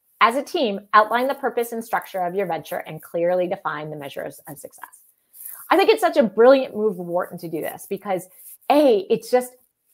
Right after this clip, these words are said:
it just, it gives them a chance to do some market research. They're gonna get good ideas by all your bright minds out there of how they can make the curriculum even stronger. But B, it really, it replicates the experience that's gonna be happening in the Wharton classroom.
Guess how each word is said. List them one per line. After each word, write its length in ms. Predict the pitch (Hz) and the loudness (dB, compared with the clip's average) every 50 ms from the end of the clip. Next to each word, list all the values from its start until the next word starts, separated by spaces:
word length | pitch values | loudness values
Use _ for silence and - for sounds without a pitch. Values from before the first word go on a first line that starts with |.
| _ _ _ _ _ _ - | _ _ _ _ _ _ 0
it 100 | 233 - | 0 2
just, 200 | - 254 254 247 - | 2 0 0 0 -6
it 100 | 190 151 | -4 2
gives 160 | 277 494 - | 2 4 6
them 180 | 240 247 330 277 | 6 6 6 6
a 60 | 190 | -2
chance 320 | - - 202 185 175 - | -2 -2 -4 -4 -4 -4
to 60 | - 175 | -8 -6
do 180 | 170 202 220 | -2 -2 -2
some 220 | 214 - 180 156 156 | -2 -2 -6 -4 -4
market 240 | 180 190 - - - | -6 -6 -6 -6 -4
research. 360 | 156 160 160 - 247 - - | -2 -4 0 0 -2 -2 0
They're 100 | 254 247 | -2 0
gonna 140 | 311 277 240 | 0 0 0
get 240 | 196 190 - 135 - | 0 -2 -4 -4 -2
good 160 | - 196 196 | 0 2 4
ideas 520 | 175 165 156 160 175 175 160 143 156 - | 4 2 2 -2 -2 -2 -2 -2 -4 -4
by 200 | - 165 151 165 | -2 -2 -2 0
all 120 | 170 180 180 | 0 -2 -2
your 180 | 170 180 170 | -2 -4 -8
bright 400 | 147 147 - 175 175 180 175 - | -10 -8 -2 0 0 0 0 -4
minds 420 | 190 170 170 196 220 233 220 202 - | -4 -4 -2 -2 -2 -2 -4 -2 -2
out 220 | 156 160 156 - | -4 -4 -4 -4
there 240 | 160 151 151 156 165 | -4 -4 -2 -2 -4
of 100 | 160 - | -6 -6
how 220 | - 180 190 190 | -2 0 0 0
they 180 | 139 160 156 165 | 0 -2 -6 -6
can 200 | - - 190 175 | -6 -10 -10 -8
make 220 | 170 160 - _ | -8 -10 -10 _
the 280 | - 156 147 147 143 143 - _ _ _ _ - | -4 -2 -2 -2 -2 -4 -8 _ _ _ _ -10
curriculum 420 | - 202 196 196 - 190 190 185 | -2 -2 -2 0 0 -2 -2 -2
even 200 | 175 156 170 160 | -6 -6 -8 -10
stronger. 460 | - - 165 165 180 269 349 320 - - _ _ - | -6 -4 -4 -4 0 0 0 0 0 -2 _ _ -8
But 180 | - - - | -8 -6 -2
B, 380 | 311 370 403 392 311 240 - - - | 2 4 4 4 4 2 -2 0 0
it 120 | 254 254 | 0 0
really, 440 | 226 262 277 302 320 359 349 302 _ _ - | 0 -2 -2 -2 -2 -2 -6 -6 _ _ -10
it 160 | 254 247 - | -10 -10 -6
replicates 720 | - 254 294 339 - 440 440 - 202 185 202 202 202 - | -6 -4 -4 -4 -6 -10 -10 -8 -6 -6 -6 -6 -8 -8
the 80 | - 247 | -10 -10
experience 500 | 262 254 - - 233 240 262 277 269 269 | -8 -8 -10 -8 -6 -4 -4 -4 -4 -4
that's 140 | 240 208 - | -6 -8 -8
gonna 120 | - 214 202 | -8 -6 -6
be 100 | 196 196 | -6 -6
happening 380 | 190 196 196 196 202 202 202 | -4 -6 -6 -6 -6 -8 -8
in 100 | 190 180 | -8 -8
the 60 | 175 | -8
Wharton 260 | 175 185 185 - - - | -6 -8 -8 -8 -10 -10
classroom. 540 | - 208 208 226 - - 165 151 151 165 | -4 -2 -2 -2 -4 -8 -14 -14 -14 -16